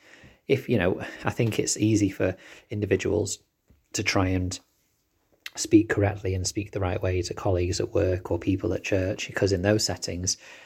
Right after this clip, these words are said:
you know, our image to the outside world is important to us, perhaps, and maybe we want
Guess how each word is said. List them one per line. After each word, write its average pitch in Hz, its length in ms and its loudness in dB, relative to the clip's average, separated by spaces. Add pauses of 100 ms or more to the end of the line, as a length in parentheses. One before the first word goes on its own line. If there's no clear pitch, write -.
(160)
you 92 120 -8
know, 87 280 -2
our 90 420 2 (1300)
image 107 400 2
to 104 200 -2
the 98 140 0
outside 98 440 -2
world 98 320 2
is 95 120 -2
important 110 560 -4
to - 140 -8
us, - 80 -4
perhaps, - 460 -6
and 92 100 -4
maybe 98 240 4
we 92 100 4
want 95 320 -2